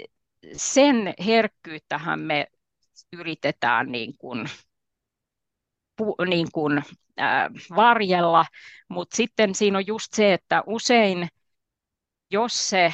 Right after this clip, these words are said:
haava on syntynyt esimerkiksi jossakin tämmöisessä, ää, kiintymyssuhteessa, niin usein juuri se, että, että meillä olisi mahdollisuus saada esimerkiksi hoivaa ja turvaa tai apua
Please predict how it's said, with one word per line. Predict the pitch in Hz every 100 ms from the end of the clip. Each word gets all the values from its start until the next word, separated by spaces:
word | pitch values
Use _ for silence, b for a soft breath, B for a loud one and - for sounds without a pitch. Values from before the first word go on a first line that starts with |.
| -
haava | - 196 196 190 170
on | 156 151
syntynyt | 180 180 160 165 151 139
esimerkiksi | 147 160 151 135 - 143 - 139
jossakin | - 156 - 143 139
tämmöisessä, | 117 110 135 - 220 - 135
ää, | 120 107 135 - B _ _ _ _ _ _ _ _ _ - 123 82 -
kiintymyssuhteessa, | 190 185 165 151 147 - 151 - - 87 117 - 147
niin | 151 151
usein | 220 - 233 190
juuri | 180 208 196 175
se, | 165 - 226 214 - _ _ _ _ _ b b b b
että, | - 170 _ 175 151 - _ -
että | 165 - 165
meillä | 180 180
olisi | 170 185
mahdollisuus | 214 226 202 180 160 - 143 143 -
saada | 175 175 165 135
esimerkiksi | 151 160 139 143 156 - 170 156
hoivaa | 180 180 170 151 147
ja | 147 147
turvaa | 156 160 147 147 143
tai | 139 139
apua | 165 170 175 156